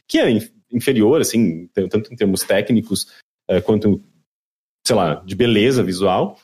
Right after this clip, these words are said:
Mas, assim, tipo, é muito, é muito bem feito e, e, e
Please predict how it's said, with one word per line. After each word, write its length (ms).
Mas, 280
assim, 200
tipo, 160
é 60
muito, 460
é 80
muito 200
bem 120
feito 340
e, 60
e, 360
e 460